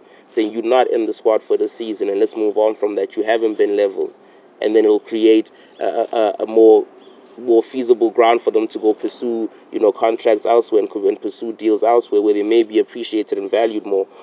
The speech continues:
or remune-, or remunerated accordingly, right? That's just what it is. So we're praying for a good performance. We're praying for a solid squad as well, 'cause Mikel has a thing where he fucks about too much with the team. Right now, we feel we went to a thing where even if you're trying to experiment, bro, at the very least, you have young players in there, you have some experienced players in there.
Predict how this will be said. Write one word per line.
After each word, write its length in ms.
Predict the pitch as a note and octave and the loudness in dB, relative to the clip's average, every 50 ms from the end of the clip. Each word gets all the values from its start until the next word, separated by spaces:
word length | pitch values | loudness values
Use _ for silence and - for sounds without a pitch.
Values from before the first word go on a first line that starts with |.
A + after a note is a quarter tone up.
| - - | -4 0
or 120 | A#2 A2 | 0 2
remune-, 460 | G#2+ A2 A2 A2 A2 A2 A2+ A#2 - - | 2 2 2 0 0 2 2 2 4 4
or 100 | A2+ A2+ | 4 4
remunerated 720 | A2+ A#2 A#2+ A#2+ B2+ C3 B2+ A#2+ A2+ A2 G#2+ - A2+ G#2+ | 4 2 2 2 2 4 4 4 4 2 2 2 0 -2
accordingly, 540 | G2+ - - A#2+ A#2 A2 G#2+ G2+ G2 G2 G2 | -2 2 4 4 4 4 4 0 0 -2 -2
right? 260 | G2 G2+ G2 F#2+ - - - - - _ - | -2 -2 -4 -6 -8 -10 -18 -20 -20 _ -4
That's 160 | G#2 A2 - | -4 -2 0
just 160 | B2 A2+ - | -2 -2 0
what 160 | A2 G#2 G2 | 0 2 2
it 120 | G2+ G2 G#2+ | 2 4 6
is. 300 | A#2 A#2+ A2+ G#2 - - | 6 6 6 6 4 2
So 320 | A2 G#2 G#2 G2+ G2 - - _ _ _ _ _ _ _ _ - _ _ - _ _ _ - - | 2 2 4 2 2 -2 -6 _ _ _ _ _ _ _ _ -20 _ _ -20 _ _ _ -14 -8
we're 100 | - A2+ | -6 -6
praying 280 | - - C#3 C3 B2+ A#2 | 2 4 6 6 6 6
for 140 | - A#2+ A2+ | 6 4 4
a 20 | |
good 180 | G#2+ A2 G2+ - | 4 4 0 0
performance. 640 | G#2+ G2 - B2 C3 C3+ C3+ C#3+ C#3 C#3+ C#3 - - - - - - - _ _ - | -2 -2 4 6 6 6 8 6 6 6 4 -2 -10 -20 -20 -20 -20 -20 _ _ -8
We're 100 | G#2 G2+ | -8 0
praying 280 | - C3 B2+ B2+ A#2+ | 4 4 6 6 6
for 120 | - A2+ G#2 | 4 2 2
a 60 | G2+ | 2
solid 420 | - - C3+ A#2 B2 A#2+ A#2 G#2+ | 0 0 0 2 4 4 4 4
squad 420 | - - - - B2+ C#3 C3+ B2 A#2 | 2 -2 0 2 4 4 6 4 2
as 140 | A2 G#2+ | 0 2
well, 220 | A2 A#2+ A#2+ A#2+ - | 2 4 4 4 2
'cause 160 | - A#2 G#2+ | 0 -2 -2
Mikel 320 | A2 G#2 - B2+ B2+ B2 | -2 0 2 2 4 4
has 120 | A#2 A2 A2 | 4 4 2
a 60 | G#2 | 0
thing 180 | - A#2 A2+ A2+ | 2 2 2 4
where 100 | G#2+ G#2 | 4 2
he 40 | |
fucks 300 | G2+ - - A2 - - | 2 2 -2 -2 -2 -2
about 300 | G#2 G2 G#2+ G#2+ G#2+ - | -4 0 2 2 2 0
too 100 | - A2+ | -2 -4
much 240 | G#2 G#2 G2+ - - | -4 -2 -4 -2 -4
with 120 | G#2 - - | -8 -8 -8
the 60 | G2 | -16
team. 280 | - - A2 G#2 G2+ | -12 -8 -6 -4 0
Right 180 | G#2 A2 A2+ G#2+ | 0 0 0 0
now, 180 | A#2 A#2 A2+ A2 | 0 2 2 2
we 80 | G#2+ | 0
feel 180 | - - G#2+ G#2+ | -2 -8 -10 -8
we 80 | G#2+ | -6
went 260 | G#2 G#2+ G#2+ G#2+ G#2+ - | -2 -2 -2 -2 -2 -4
to 80 | G#2+ | -8
a 20 | - | -4
thing 180 | - G#2+ G#2+ | -2 -2 0
where 80 | G#2 F2 | 0 -2
even 220 | D2 A#2 A2+ A2+ | -2 -4 -4 -4
if 100 | A2 - | -4 -6
you're 100 | - - | -8 -6
trying 220 | - A#2 A2 A2 - | -4 -2 -2 -2 -2
to 80 | - | -4
experiment, 560 | G2 - - - G#2+ G#2+ G#2+ G#2 G#2 G2+ G2+ | -6 -8 -2 0 0 2 2 0 -2 -4 -2
bro, 120 | - G#2 G#2 | 0 0 0
at 100 | G2 - | 0 0
the 80 | G#2 | -2
very 180 | G#2 G#2+ A2+ A2 | 4 4 4 4
least, 220 | G#2+ A2 G#2+ - | 4 0 -4 -4
you 60 | G2+ G2 | -4 -2
have 60 | G2+ | 0
young 220 | G#2 A2 A2+ A2 | 0 0 0 -2
players 320 | - A#2 A2 A2 G#2+ G#2+ G#2+ | -2 0 2 2 2 2 0
in 140 | G2+ G#2 | 0 2
there, 140 | G#2+ G#2 G2+ | 2 2 2
you 400 | G2 - - - - - _ G2+ | 0 -4 -12 -20 -20 -8 _ -2
have 60 | G#2 - | -2 -2
some 100 | - - | -2 -6
experienced 500 | G#2 - - - A#2+ A#2 A#2 A2+ A2 - | -8 -8 0 2 4 4 4 4 0 -2
players 300 | - A2 A2 G#2+ G#2 A2 | 0 2 2 4 4 2
in 160 | G#2 G#2 G2+ | -2 2 2
there. 180 | G#2 G2+ G2 | 2 2 2